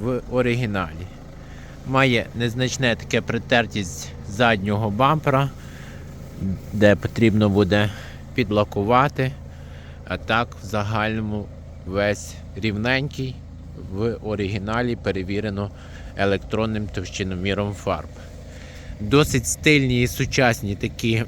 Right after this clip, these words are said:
стопи, які виділяють даний автомобіль з потоку інших автомобілів. Таке, типу, получається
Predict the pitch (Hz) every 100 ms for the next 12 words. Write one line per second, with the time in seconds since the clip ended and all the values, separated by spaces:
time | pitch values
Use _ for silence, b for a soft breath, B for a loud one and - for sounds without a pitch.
0 | - - - - - - 151 165 160 160
1 | 143 - 101 92 120 107 98 107 104 117
2 | 110 95 - B B B B B 98 95
3 | 123 113 110 110 92 113 113 101 107 101
4 | 95 131 131 135 - 147 147 160 131 151
5 | 165 - 165 160 - 151 143 131 135 131
6 | 123 123 B B B B - 107 - 120
7 | 123 - 120 127 107 110 104 98 117 107
8 | 110 110 113 107